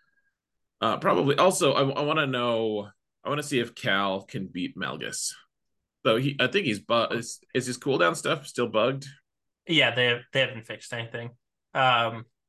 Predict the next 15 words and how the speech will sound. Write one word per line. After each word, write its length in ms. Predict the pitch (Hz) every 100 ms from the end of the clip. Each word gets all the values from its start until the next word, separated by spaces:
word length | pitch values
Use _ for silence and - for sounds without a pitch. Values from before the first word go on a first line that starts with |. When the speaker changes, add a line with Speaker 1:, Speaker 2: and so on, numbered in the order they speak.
| _ _ _
Speaker 2:
so 80 | 175
yes, 300 | 156 117 -
he 120 | 147
is 120 | 139 139
still 240 | 185 156
bugged. 340 | 120 113 - _
<laughs> 40 | _ _ _ _ _ _ 160 135 - _ - - -
Speaker 1:
Right. 240 | - -
Speaker 2:
Uh, 440 | 135 135 127 127 - _ _ _ _ _ _ _ _ _ _ _ _ _ _ _ _
yeah, 300 | 160 123 110 - -
I'm, 400 | 165 220 208 180 _ _ _ _ _ _ _ _ _ _ _ _ - - - -
so 240 | - - 185
Malgus, 640 | 170 190 240 240 214 - -
oh 280 | 143 120 110
man. 260 | 123 117